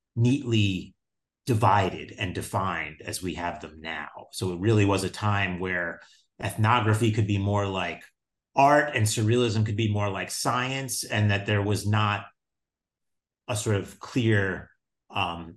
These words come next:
demarcation between the two of them, and, and that the net result of that is something that we still can learn from, which is the idea that, uh, uh, the familiar,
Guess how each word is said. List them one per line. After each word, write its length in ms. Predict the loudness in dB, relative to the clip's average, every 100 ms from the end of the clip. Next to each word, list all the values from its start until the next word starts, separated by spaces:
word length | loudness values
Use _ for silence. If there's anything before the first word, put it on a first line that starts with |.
| -16
demarcation 1000 | -2 2 2 0 -4 -4 -4 -8 -10 -14 -12
between 520 | -12 -10 -10 -12 -14
the 80 | -14
two 220 | -6 -4
of 80 | -4
them, 180 | -6 -6
and, 180 | -6 -4
and 180 | -2 0
that 140 | 0
the 80 | 2
net 240 | 2 2
result 480 | 0 2 4 4 4
of 200 | -2 -4
that 400 | -12 -12 -12 -16 _ -20 _ _ _ _
is 180 | -2 0
something 300 | 0 2 0
that 140 | 0
we 100 | -2
still 760 | -2 2 2 2 0 -2 -2 -6 _ _ -2
can 200 | 0 4
learn 260 | 6 4
from, 340 | 2 -2 -2 0
which 180 | -2 -2
is 100 | -2
the 140 | 0
idea 500 | 0 2 2 4 2
that, 400 | 2 2 0 -8 -20 _ _ _ _
uh, 380 | -6 -6 -8 -12 -18 _ _ _ _
uh, 280 | -8 -8 -8 -16 _ _ _
the 80 | -4
familiar, 800 | 2 6 8 8 8 6 0